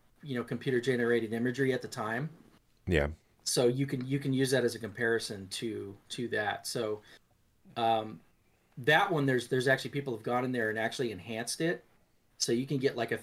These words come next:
Speaker 1: a sixty frame per second, uh, viewing of Skinny Bob that cleans it up quite a bit. So it has more of a, like, a higher resolution look. Um, and it, and it's creepy.
Speaker 2: Yeah.
Speaker 1: I mean, it just, it just makes it creepier is all it does.
Speaker 2: <laughs>
Speaker 1: Um,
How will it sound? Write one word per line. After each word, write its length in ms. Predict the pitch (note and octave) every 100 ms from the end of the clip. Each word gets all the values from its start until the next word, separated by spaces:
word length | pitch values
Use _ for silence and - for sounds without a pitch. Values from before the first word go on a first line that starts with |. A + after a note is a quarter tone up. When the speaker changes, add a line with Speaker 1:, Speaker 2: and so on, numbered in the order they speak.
| -
Speaker 1:
a 180 | A#2+ G#2+
sixty 380 | - C#3+ - B2
frame 380 | - B2+ A#2+ A#2
per 120 | A#2
second, 520 | - C3+ A#2 A#2 A2 -
uh, 240 | A#2 G#2+ G#2+
viewing 520 | G#2 A#2 A#2 A#2+ A#2
of 140 | A2
Skinny 260 | - B2 A#2+
Bob 340 | A#2 A2+ A2+
that 120 | -
cleans 300 | - C3 A#2+
it 80 | A2
up 140 | A2 -
quite 200 | A#2+ A2
a 60 |
bit. 260 | A2 A2+ -
So 160 | A#2
it 80 | G#2
has 300 | A2+ A2 G#2+
more 240 | A2 G#2+ G2+
of 80 |
a, 260 | G#2+ G2+ G2+ - - _ _ _
like, 140 | - A#2
a 40 |
higher 220 | G#2 B2+
resolution 640 | A2+ A#2+ A#2+ A2+ A#2+ A2 G2+
look. 300 | G#2 A2+ - _ _ _ _ _ -
Um, 300 | A#2 A2 A2
and 120 | B2+ B2+
it, 180 | B2+
and 120 | B2 B2
it's 140 | -
creepy. 480 | - A2+ G#2+ G#2+ - _ _ _ _ -
Speaker 2:
Yeah. 200 | F2 D2+
Speaker 1:
I 40 |
mean, 120 | E2 B2+
it 80 |
just, 240 | B2 D3 -
it 60 |
just 200 | D3 E3
makes 240 | E3 D3+ -
it 80 | -
creepier 480 | - A#2+ A#2+ G2
is 100 | F#2+
all 220 | A2 F#2+ -
it 60 | E3
does. 280 | - -
Speaker 2:
<laughs> 320 | F3 - - C#3+
Speaker 1:
Um, 560 | G#2+ F#3+ G2 C#3+ E3